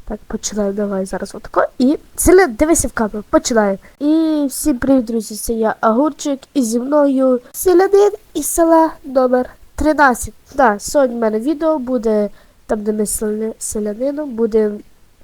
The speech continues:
ну, і грати х-, в кого найкращий скриня в Майнкрафті. Там різні предмети поставили, і ви оціните, підписчики, який кращий предмет. А ви не забудьте підписатися на мій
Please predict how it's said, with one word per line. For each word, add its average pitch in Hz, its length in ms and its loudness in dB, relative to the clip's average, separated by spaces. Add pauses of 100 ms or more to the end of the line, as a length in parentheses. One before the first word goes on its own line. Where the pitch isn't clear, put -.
(320)
ну, 302 100 0
і 294 140 0
грати 269 420 4
х-, - 160 -14 (480)
в - 80 -20
кого 370 560 6 (400)
найкращий 240 840 2 (720)
скриня 247 760 4
в 208 120 -4
Майнкрафті. 208 800 0 (180)
Там 233 260 2
різні 214 320 0
предмети 294 520 0
поставили, 269 840 -4 (180)
і 233 100 -4
ви 240 340 2
оціните, 226 540 -2
підписчики, 233 720 -8 (440)
який 233 420 -6 (320)
кращий 202 580 -4
предмет. 202 460 -6 (120)
А 294 60 2
ви 294 120 -2
не 277 120 0
забудьте 220 440 -4
підписатися 240 640 -6
на 233 160 -8
мій 285 220 -2